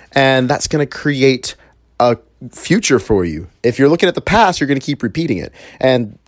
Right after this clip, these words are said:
I'm speaking from experience here. Um, now, too much information. This is one that was prevalent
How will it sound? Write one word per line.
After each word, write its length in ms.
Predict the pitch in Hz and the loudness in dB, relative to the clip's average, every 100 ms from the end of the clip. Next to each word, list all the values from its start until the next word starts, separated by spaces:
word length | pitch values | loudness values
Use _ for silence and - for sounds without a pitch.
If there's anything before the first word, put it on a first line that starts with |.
| - | -2
I'm 140 | 131 | 0
speaking 360 | - 147 139 123 | 2 0 2 -2
from 140 | 123 | -2
experience 500 | 101 - 87 - - | -4 -6 -8 -8 -8
here. 240 | - 90 - - - - | -6 -6 -8 -20 -20 -2
Um, 520 | 135 135 131 123 120 - _ _ - - | 2 4 4 0 -4 -14 _ _ -16 -4
now, 140 | 139 147 | 0 2
too 160 | 135 | 2
much 180 | 254 233 | 2 2
information. 540 | 226 180 185 202 107 95 | 0 -2 -2 -2 -4 -6
This 140 | 151 | -6
is 100 | 175 | -2
one 240 | 160 151 | 0 2
that 240 | 139 131 127 | 4 2 2
was 540 | 120 120 117 110 - - - - _ _ _ - | 2 4 2 0 -6 -12 -20 -20 _ _ _ -14
prevalent 720 | - 151 160 143 131 - | -2 2 4 4 2 -2